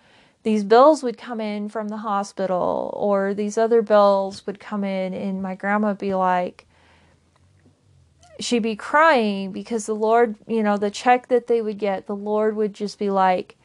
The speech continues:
you know, tithes, she would be tithing, and she'd be crying, going, "Okay, God, I trust you."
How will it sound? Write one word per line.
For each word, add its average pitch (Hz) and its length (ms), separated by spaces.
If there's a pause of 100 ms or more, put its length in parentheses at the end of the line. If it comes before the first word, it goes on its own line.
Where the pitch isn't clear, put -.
(480)
you 214 120
know, 190 480
tithes, 220 580
she 220 140
would 208 120
be 208 100
tithing, 220 600
and 202 140
she'd - 120
be 202 120
crying, 220 540
going, 190 200
"Okay, 208 280
God, 190 300
I 190 100
trust 277 520
you." 180 460